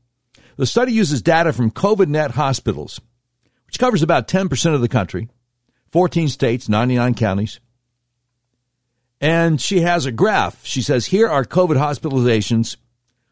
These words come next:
from covid net for twelve to seventeen years old, with April twenty-fourth marked where they ended the study. Cases and hospitalizations have been dropping since."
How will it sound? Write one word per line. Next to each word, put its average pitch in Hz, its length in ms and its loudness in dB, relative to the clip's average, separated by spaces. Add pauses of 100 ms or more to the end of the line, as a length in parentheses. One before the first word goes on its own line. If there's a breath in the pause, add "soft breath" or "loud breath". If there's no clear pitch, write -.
(360)
from 117 180 -2
covid 190 380 2
net 143 280 0
for - 220 -4
twelve 165 320 0
to 127 60 -6
seventeen 135 480 0
years 123 200 4
old, 98 300 2 (420)
with - 160 -4
April 160 240 0
twenty-fourth 127 640 0
marked 107 440 0 (400)
where 110 140 0
they 101 140 0
ended 120 300 -2
the 107 80 -2
study. 82 400 -2 (400)
Cases 135 340 -2
and 113 100 2
hospitalizations 113 760 -2
have 90 100 -2
been 95 140 -2
dropping 95 400 -6
since." 180 400 -2